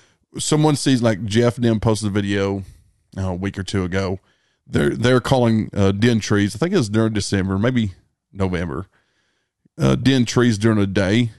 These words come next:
And <laughs> there's literally one video, this coon's looking at 'em and just dives out of the tree, lands down there at their feet and gets smoked by a shotgun. It's, it's so much fun. And, uh, you know, we took a friend of ours for the first time 'cause I kept telling him about it. I'm like,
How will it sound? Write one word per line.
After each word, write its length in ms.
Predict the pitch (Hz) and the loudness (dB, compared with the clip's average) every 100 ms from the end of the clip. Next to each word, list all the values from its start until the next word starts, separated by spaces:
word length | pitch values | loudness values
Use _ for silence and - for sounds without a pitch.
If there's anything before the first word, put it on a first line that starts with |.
| _ _ - | _ _ -6
And 100 | 110 | -2
<laughs> 20 | |
there's 240 | 160 - | -2 0
literally 280 | - 180 180 | -2 0 2
one 280 | 147 143 139 | 2 2 2
video, 420 | 131 127 123 117 | 2 2 2 0
this 180 | 110 - | -2 -4
coon's 380 | - 131 123 110 | -2 0 0 0
looking 260 | 113 107 | -2 -2
at 140 | 104 104 | -2 -2
'em 160 | 101 - _ _ | -4 -6 _ _
and 140 | 117 117 | -2 0
just 300 | 117 107 110 | 0 0 0
dives 380 | 135 117 117 | 2 2 2
out 120 | 110 107 | 2 0
of 60 | |
the 60 | 107 | -2
tree, 420 | - 98 92 87 - _ _ _ | -4 -2 -4 -8 -14 _ _ _
lands 320 | 110 110 101 98 | -2 0 0 -2
down 160 | 101 | -4
there 100 | 101 | -4
at 80 | 92 | -6
their 100 | 113 | -8
feet 240 | 98 95 | -4 -2
and 80 | 92 | -2
gets 160 | 90 95 | -4 -6
smoked 320 | - 98 82 | -4 -4 -4
by 140 | 87 | -6
a 20 | 92 | -6
shotgun. 520 | - 76 82 82 - _ - - _ | -6 -8 -6 -8 -10 _ -20 -20 _
It's, 360 | 156 156 - - _ _ _ _ _ _ _ | 0 0 -4 -12 _ _ _ _ _ _ _
it's 160 | 120 - | -4 -4
so 320 | - 139 131 | -2 -2 0
much 320 | 123 107 - | 0 0 -4
fun. 400 | - 101 98 95 | -2 0 0 0
And, 200 | 92 113 | 0 2
uh, 320 | 110 110 107 98 - _ _ _ - _ _ | 2 2 0 -4 -10 _ _ _ -20 _ _
you 80 | 104 | -4
know, 80 | 98 | -2
we 100 | 107 | 0
took 160 | - | 0
a 60 | 135 | -2
friend 260 | - 127 | 2 2
of 120 | 120 110 | 4 2
ours 240 | 110 113 | 2 0
for 120 | - | -4
the 60 | 107 | -4
first 280 | 117 113 - | 0 0 -2
time 120 | 113 | -2
'cause 120 | 127 | -2
I 220 | 143 151 | 0 0
kept 240 | 156 180 - | 0 -2 0
telling 220 | 160 190 | 0 0
him 60 | 110 | 0
about 160 | 104 | 0
it. 40 | 101 | 2
I'm 100 | 107 | 0
like, 240 | 98 - | -2 -4